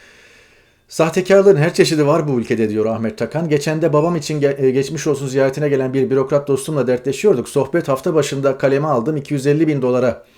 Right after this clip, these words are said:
Türk vatandaşlığının satılması ile ilgili konuya geldi. Dostum, 'Bak sana tezgahı anlatayım.' dedi ve devam etti. Diyelim ki sizin yüz bin dolarlık kelepir bir eviniz var. Bir yabancı, Afgan, Suriyeli, Lübnanlı, Afrikalı vesaire geliyor, anlaşıyorsunuz.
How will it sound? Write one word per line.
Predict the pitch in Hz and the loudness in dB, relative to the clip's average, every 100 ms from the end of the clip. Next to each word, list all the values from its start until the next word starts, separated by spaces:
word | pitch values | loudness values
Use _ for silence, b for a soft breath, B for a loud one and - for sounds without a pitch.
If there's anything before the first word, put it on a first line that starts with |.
| B B | B B
Türk | - 202 | -4 0
vatandaşlığının | 151 143 135 131 127 147 156 | 2 2 0 -2 -2 -4 -2
satılması | 139 139 139 139 165 | -2 -2 -2 -2 0
ile | 135 | 0
ilgili | 127 170 | 2 0
konuya | 165 135 143 | 0 0 2
geldi. | 120 98 87 - b b b b | 2 -2 -6 -18 b b b b
Dostum, | 151 151 - 190 156 | 0 0 0 0 0
'Bak | 160 | 0
sana | - 147 147 | 0 0 2
tezgahı | 143 123 147 | 0 2 0
anlatayım.' | 151 143 135 156 143 | 2 0 0 0 0
dedi | 123 156 | 2 2
ve | 135 | 4
devam | 135 147 117 | 2 2 0
etti. | - 147 135 | -4 -4 -2
Diyelim | 139 175 170 | 0 0 -2
ki | 147 | -4
sizin | - 143 156 170 | -4 -2 -2 -2
yüz | 123 143 165 156 | -2 -2 -2 -2
bin | 143 | 0
dolarlık | 135 135 143 - | 2 2 -2 -2
kelepir | 147 139 160 147 | 2 2 2 2
bir | |
eviniz | 147 143 143 123 | 2 2 0 -2
var. | 110 151 b b b b b b - | -2 -4 b b b b b b -2
Bir | 208 | 4
yabancı, | 190 156 156 135 135 | 6 6 2 2 0
Afgan, | 147 170 151 | 0 -2 -4
Suriyeli, | 143 175 156 139 135 | -2 0 2 2 0
Lübnanlı, | 156 147 127 143 | -2 -2 0 -2
Afrikalı | 143 143 143 160 | -2 -4 0 2
vesaire | 135 151 123 110 | 0 0 0 0
geliyor, | 156 147 165 | 0 2 2
anlaşıyorsunuz. | 143 139 - 135 - 131 147 | 0 -2 -2 -2 -2 -6 -8